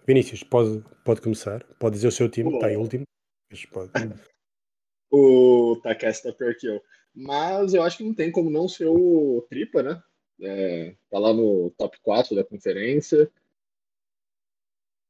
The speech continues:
Speaker 2: No, conseguiu mudar o time que tava lá embaixo, né? Foi pick quatro, se não me engano, no sorteio.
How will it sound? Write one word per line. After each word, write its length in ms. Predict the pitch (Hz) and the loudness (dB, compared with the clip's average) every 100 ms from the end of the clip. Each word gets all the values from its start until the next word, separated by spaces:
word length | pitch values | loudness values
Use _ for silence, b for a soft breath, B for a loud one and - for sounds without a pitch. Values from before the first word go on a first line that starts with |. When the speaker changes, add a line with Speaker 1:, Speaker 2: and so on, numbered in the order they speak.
| - | -8
Speaker 2:
No, 580 | 120 113 113 110 104 98 | 0 4 6 8 6 4
conseguiu 500 | 127 113 117 127 120 | 0 2 4 6 6
mudar 320 | 117 117 117 | 4 2 4
o 100 | 120 | 4
time 320 | 120 131 123 127 | 2 -6 -10 -12
que 520 | - 120 110 101 107 _ _ _ _ | -14 -8 -8 -8 -14 _ _ _ _
tava 300 | 123 113 120 | -4 2 4
lá 160 | 117 120 | 4 0
embaixo, 500 | 117 104 175 - 127 | -4 -2 -4 -6 -16
né? 240 | 160 160 - _ _ _ - | -14 -14 -16 _ _ _ -10
Foi 160 | 104 | -10
pick 420 | - 110 - 110 _ | -8 -10 -8 -16 _
quatro, 360 | 113 190 - 113 | 0 0 -2 -10
se 120 | 95 | -10
não 80 | 98 | -8
me 60 | |
engano, 240 | 104 117 107 | -2 0 0
no 100 | 107 | -2
sorteio. 600 | 92 - 113 147 160 | -6 -4 0 2 2